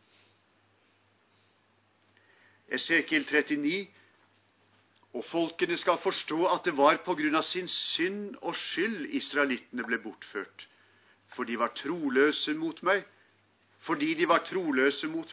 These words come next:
meg, skjulte jeg mitt ansikt for dem og overga dem til deres fiender, så de alle falt for sverd. På grunn av deres urenhet og deres overtredelser gjorde jeg dette med dem. Jeg skjulte ansiktet for dem.»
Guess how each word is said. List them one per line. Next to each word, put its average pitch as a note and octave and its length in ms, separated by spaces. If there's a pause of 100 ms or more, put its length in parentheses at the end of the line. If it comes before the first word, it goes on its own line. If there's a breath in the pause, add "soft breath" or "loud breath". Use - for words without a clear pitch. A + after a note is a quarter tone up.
meg, F3 160
skjulte E3 480
jeg C#3+ 160
mitt - 160
ansikt B2 560
for G#2+ 160
dem A#2+ 160 (480 soft breath)
og A#2+ 160 (140)
overga G#2+ 580
dem G#2+ 160
til A#2 160
deres G#2 240 (140)
fiender, G#2 500 (480 soft breath)
så - 160
de A2+ 240
alle C3 400
falt A2 320
for C3+ 80
sverd. C#3 640 (840 soft breath)
På D3 160
grunn G3+ 320
av E3+ 160
deres F3 320
urenhet E3 880
og D#3 80
deres D3 320
overtredelser C#3 880
gjorde D3 380
jeg C#3+ 100
dette C#3+ 240
med A2 160
dem. A#2+ 140 (340 loud breath)
Jeg C3+ 240
skjulte D#3+ 640
ansiktet B2+ 720
for G2 160
dem.» F#2+ 140